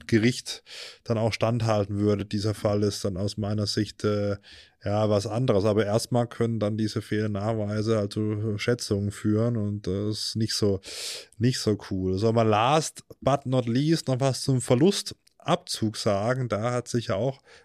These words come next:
was geändert in zweitausendvierundzwanzig.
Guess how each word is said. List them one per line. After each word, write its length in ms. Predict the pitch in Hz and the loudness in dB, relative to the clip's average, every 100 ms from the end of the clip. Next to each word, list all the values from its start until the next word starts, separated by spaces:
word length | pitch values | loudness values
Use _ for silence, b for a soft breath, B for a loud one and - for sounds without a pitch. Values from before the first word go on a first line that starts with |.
| B | B
was 320 | - 92 - | -4 -2 -2
geändert 560 | - - 107 107 117 131 | -2 -2 -2 0 0 0
in 140 | 107 | -4
zweitausendvierundzwanzig. 1400 | 107 110 - 101 107 113 - 113 113 - 110 120 160 - | -4 -4 -2 -4 -2 -6 -4 -2 -2 -4 -4 -2 -6 -6